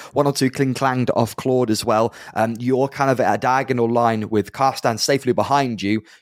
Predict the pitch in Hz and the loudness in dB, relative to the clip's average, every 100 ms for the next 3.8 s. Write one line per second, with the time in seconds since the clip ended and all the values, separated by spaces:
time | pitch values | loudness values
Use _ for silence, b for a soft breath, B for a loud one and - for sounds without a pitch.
0 | - 127 123 117 120 117 110 101 113 110 | -4 0 2 0 0 0 0 0 0 -2
1 | - 104 101 - 104 107 107 - 127 120 | -2 0 0 -2 -6 -6 -6 -4 0 0
2 | 98 98 - 104 - 87 - 90 87 B | 0 -4 -2 -2 -2 -4 -2 -2 -4 B
3 | B - 110 - 110 107 110 98 | B -2 -2 0 0 0 0 -2